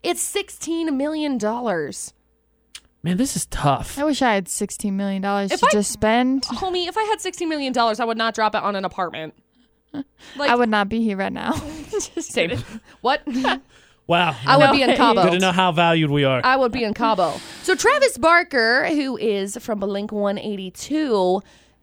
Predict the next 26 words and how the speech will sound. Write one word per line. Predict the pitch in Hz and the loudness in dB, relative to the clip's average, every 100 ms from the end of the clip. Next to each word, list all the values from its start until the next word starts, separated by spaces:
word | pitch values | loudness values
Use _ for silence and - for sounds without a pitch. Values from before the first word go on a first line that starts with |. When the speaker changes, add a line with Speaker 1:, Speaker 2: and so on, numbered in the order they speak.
| - | -4
Speaker 1:
is | 277 269 262 247 220 - - - - | 0 2 2 0 -2 -4 -6 -6 2
Speaker 2:
Not | 185 | 4
Speaker 1:
he | 196 | 4
Speaker 2:
to | |
be | 190 | 2
confused | 185 - 190 143 | 2 2 2 2
with | 147 | 0
Chicken | - 170 151 | 0 0 2
Tom | 160 147 | 4 4
DeLonge. | 135 147 143 110 - | 2 2 2 -2 -4
Speaker 1:
<laughs> | - | -2
No. | 240 269 247 175 175 _ _ - | 0 4 2 2 -4 _ _ 0
Uh, | 247 247 | 0 2
he's | 370 381 | 0 2
back | 403 466 508 | 0 0 -4
in | 311 | 0
the | |
hospital | 311 339 - 220 208 | 0 0 -2 -2 -2
because | 233 247 | -4 -4
he | |
has | 269 262 | -2 -2
clots | - 269 277 311 - - | -4 -4 -2 -2 -6 -6
and | 254 247 | -6 -4
infections, | 233 208 - - 294 311 - 247 208 202 - - _ _ - | -4 -6 -8 -8 -6 -4 -4 -4 -4 -4 -8 -14 _ _ 0
uh, | 214 202 196 185 _ _ _ _ _ - | 4 4 4 2 _ _ _ _ _ -6
in | 254 254 254 254 254 254 | -2 0 2 2 2 0